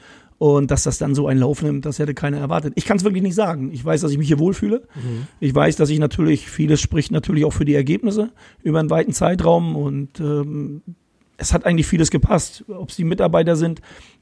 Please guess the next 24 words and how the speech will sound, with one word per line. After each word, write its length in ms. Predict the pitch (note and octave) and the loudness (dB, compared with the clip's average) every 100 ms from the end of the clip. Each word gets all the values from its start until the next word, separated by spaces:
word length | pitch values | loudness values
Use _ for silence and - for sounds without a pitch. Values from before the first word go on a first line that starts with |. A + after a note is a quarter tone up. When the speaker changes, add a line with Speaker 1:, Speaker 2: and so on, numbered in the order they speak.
| - | -6
Speaker 1:
ob's 160 | - - | -4 0
das 140 | D#3 | 2
Umfeld 380 | F#3 D#3 D#3+ D#3 | 2 2 2 4
ist, 340 | E3 D3+ - D3+ | 2 0 -2 -2
äh, 200 | D3 D3 | 2 2
ob's 240 | E3+ - | 0 -2
dann 160 | D#3+ D#3 | 0 2
die 80 | |
Erfolge 480 | F3+ - E3 F3+ F3+ | 0 2 2 2 2
waren, 320 | E3 E3 E3 | 2 2 0
die 80 | D#3 | -2
dann 160 | D#3+ D#3 | -2 -2
einfach 240 | D3+ C#3+ | -4 -2
damit 240 | D3+ D3+ C#3+ | 0 0 0
reingespielt 460 | C#3+ D3+ - D3+ | 0 0 0 0
hat. 100 | C#3+ - - - - | 0 -6 -20 -14 0
Aber 140 | D3 | 2
es 100 | C#3+ | 2
gibt 160 | D3+ - | 0 -2
für 100 | D3 | 0
mich 240 | D3 - | 0 -2
kein 240 | - D3+ D#3 | 0 2 2
genaues 340 | D#3 D#3 C3+ | 0 0 -2
Rezept. 380 | D3 - - | -4 -6 -6